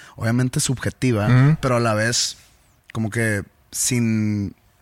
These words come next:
Speaker 1: sin velos.
Speaker 2: Sí.
Speaker 1: Sin velos o, o, o, o, digamos, o filtrado a través de un tipo de odio. Por ejemplo, hubo uno cuando salió el, el, que fue el cuarto disco de Panda. <laughs> Todavía me acuerdo de este, de este review.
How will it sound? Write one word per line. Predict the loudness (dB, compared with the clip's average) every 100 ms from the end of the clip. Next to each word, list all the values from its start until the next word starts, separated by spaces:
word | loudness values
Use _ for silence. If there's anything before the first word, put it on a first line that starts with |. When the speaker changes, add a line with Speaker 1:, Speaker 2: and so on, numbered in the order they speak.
| -4
Speaker 1:
sin | 0 0 2
velos. | 4 4 2 0
Speaker 2:
Sí. | -2 0 2 4
Speaker 1:
Sin | 4 0 2
velos | 2 2 0 -2
o, | -4
o, | -4 0 0 0
o, | 0 -2 -2
o, | -2
digamos, | -2 -2 -2 -4
o |
filtrado | -4 -2 -2 -2 0 2 2 0 -2 -14 -10
a | -10
través | -4 -4 -2 -2
de | -2
un | -2
tipo | -4 -4 0 0
de |
odio. | 2 0 0
Por | -2
ejemplo, | -2 -2 2 2
hubo | 4 4 2
uno | 2 0
cuando | -2 -2
salió | -2 0 0 0 -2
el, | -2 -2 -2
el, | -2 0 -2 -4 -10 -20 -20 -20 _
que | -8
fue | -4 -4
el |
cuarto | -2 -2 0 0
disco | 0 0 -2
de | -2
Panda. | 0 0 0 -2 -6 -20
<laughs> | -20 -14
Todavía | -6 -4
me | -4
acuerdo | -4 -2 0 0
de |
este, | -2 -2 -4 -4 -18 -18 -8
de | -6
este | -2 0
review. | 2 2 2 0